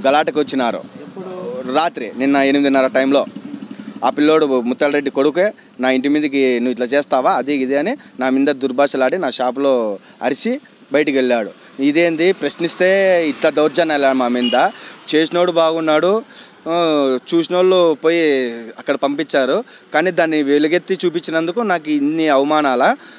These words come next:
Speaker 1: నేను, నాకు బాధ కలిగించి నేను సీఐ, ఆ, వన్ టౌన్ పిఎస్కి కూడా కేసు పెట్టకపోతే నాకంటే ఫస్ట్ వాళ్ళు ఉన్నారు. అంటే డబ్బు ఎక్కువ ఉన్నోనికే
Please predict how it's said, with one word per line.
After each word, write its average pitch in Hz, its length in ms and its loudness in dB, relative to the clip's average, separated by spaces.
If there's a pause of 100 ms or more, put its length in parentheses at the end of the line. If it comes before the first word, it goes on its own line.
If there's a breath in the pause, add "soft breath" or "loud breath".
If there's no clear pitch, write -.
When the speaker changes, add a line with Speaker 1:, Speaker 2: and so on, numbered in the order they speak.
(140 loud breath)
Speaker 1:
నేను, 151 200 0
నాకు 139 300 0
బాధ 139 280 0
కలిగించి 147 440 -2
నేను 165 160 -2
సీఐ, 151 460 0 (360 loud breath)
ఆ, 110 400 -6
వన్ 135 180 0
టౌన్ 156 520 0
పిఎస్కి 151 320 0
కూడా 160 140 -2
కేసు 156 380 -4
పెట్టకపోతే 139 640 -4 (220 loud breath)
నాకంటే 170 340 0
ఫస్ట్ 170 240 -2
వాళ్ళు 147 200 0
ఉన్నారు. 123 300 -4 (840 loud breath)
అంటే 180 800 2 (600)
డబ్బు 151 280 0
ఎక్కువ 185 340 2
ఉన్నోనికే 190 680 0